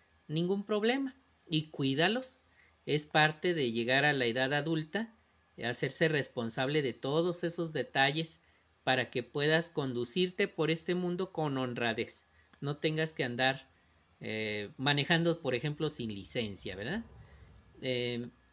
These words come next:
ahora vamos a hacer un ejercicio en lo que algunos dicen. Imagina, Uriel, que alguien te dice, "Una mentirilla no le hace daño a nadie". ¿Tú qué crees?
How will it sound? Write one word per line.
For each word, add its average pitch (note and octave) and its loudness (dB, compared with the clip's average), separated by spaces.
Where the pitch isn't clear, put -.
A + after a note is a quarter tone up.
ahora D3+ 4
vamos G#3+ 0
a G3+ 4
hacer F3+ 0
un F#3 0
ejercicio D#3+ -2
en D3 2
lo C3 4
que C#3 0
algunos D#3 2
dicen. G#2+ -6
Imagina, F3+ 0
Uriel, E3 6
que D#3+ 2
alguien D#3 2
te C#3 0
dice, C#3+ -2
"Una B3 0
mentirilla F3 2
no D3+ 0
le F#3 2
hace F3+ 0
daño F#3 0
a F3+ 0
nadie". G#3 -2
¿Tú C4 -4
qué B3 2
crees? - -4